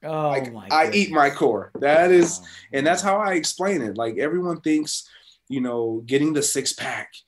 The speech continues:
Speaker 2: and all of that is, is difficult. It, it's not. I went the entire year, those photos that you saw, like, that was an entire year of training and never performing an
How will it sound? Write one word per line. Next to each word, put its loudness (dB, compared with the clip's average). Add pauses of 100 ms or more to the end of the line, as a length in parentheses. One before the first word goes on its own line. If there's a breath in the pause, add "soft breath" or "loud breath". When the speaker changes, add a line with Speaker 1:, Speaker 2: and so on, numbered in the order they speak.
(400 soft breath)
Speaker 2:
and -8
all -2
of -2
that 0
is, -6
is -8
difficult. -6 (300)
It, -4
it's -4
not. -8 (580)
I 4
went 0
the 2
entire 2
year, 2
those -2
photos 0
that 2
you -4
saw, -2 (360 soft breath)
like, -2 (600)
that 2
was 2
an 2
entire 0
year 2
of -4
training 0
and -4
never 4 (100)
performing 0 (400)
an -2